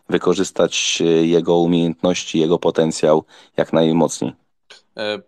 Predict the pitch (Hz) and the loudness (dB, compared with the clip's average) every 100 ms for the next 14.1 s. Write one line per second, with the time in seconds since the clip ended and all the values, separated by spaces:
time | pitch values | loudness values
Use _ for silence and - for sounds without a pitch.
0 | _ - 113 113 123 104 107 101 101 98 | _ -12 -10 -8 -12 -10 -10 -10 -14 -14
1 | 95 101 - 117 - 127 127 123 123 123 | -12 -12 -12 -14 -14 -10 -8 -6 -8 -8
2 | _ _ _ - 104 101 95 113 110 113 | _ _ _ -10 -6 -6 -8 -10 -8 -8
3 | 123 110 101 92 107 101 95 110 104 110 | -8 -8 -10 -14 -8 -6 -6 -8 -8 -6
4 | 113 110 104 107 107 104 101 98 98 110 | -6 -6 -4 -6 -6 -10 -10 -10 -4 -6
5 | - 101 95 - 104 98 95 98 104 98 | -4 -10 -10 -10 -8 -8 -10 -12 -8 -6
6 | 95 98 95 92 92 92 101 104 98 98 | -6 -8 -6 -8 -10 -8 -6 -6 -8 -18
7 | 95 95 95 - 98 95 107 95 95 95 | -18 -20 -20 -12 -10 -10 -12 -16 -18 -12
8 | 101 - 95 101 98 95 98 98 98 - | -12 -12 -12 -8 -8 -10 -14 -12 -14 -10
9 | 107 110 107 104 104 101 107 104 107 - | -10 -8 -8 -6 -8 -8 -12 -8 -8 -8
10 | 92 98 _ _ _ _ _ _ 107 101 | -16 -16 _ _ _ _ _ _ -4 -4
11 | 101 101 110 113 113 113 110 - 110 - | -4 -6 -4 -2 -2 -8 -8 -6 -6 -4
12 | 113 107 110 110 107 104 101 107 117 - | -4 -4 -6 -8 -8 -12 -10 -10 -10 -12
13 | 113 107 117 107 113 147 98 95 92 95 | -10 -6 -6 -6 -2 -4 -4 -8 -8 -8
14 | 95 | -10